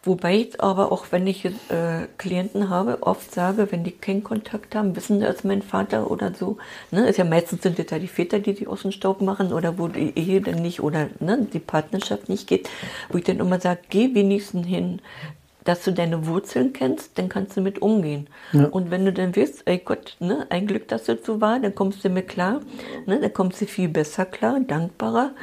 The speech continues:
Speaker 1: ne, oder du sagst halt eben, äh, ich hab jetzt zwei.
Speaker 2: Ja.
Speaker 1: Ne? Ich hab jetzt zwei. Und das hatte ich jetzt bei der Hochzeit unser, unseres Enkelkindes.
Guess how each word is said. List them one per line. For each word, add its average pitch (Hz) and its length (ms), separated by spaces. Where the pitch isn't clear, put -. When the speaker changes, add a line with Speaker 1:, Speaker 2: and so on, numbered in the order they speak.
Speaker 1:
ne, 190 160
oder 185 360
du 185 400
sagst - 360
halt 202 240
eben, 190 260
äh, 170 200
ich - 180
hab 185 160
jetzt 190 220
zwei. 165 300
Speaker 2:
Ja. 156 160
Speaker 1:
Ne? 202 140
Ich - 200
hab - 160
jetzt 202 180
zwei. 240 380
Und 170 100
das 175 160
hatte 180 180
ich 175 100
jetzt - 260
bei 170 80
der 175 100
Hochzeit 180 380
unser, 175 260
unseres 165 360
Enkelkindes. 220 760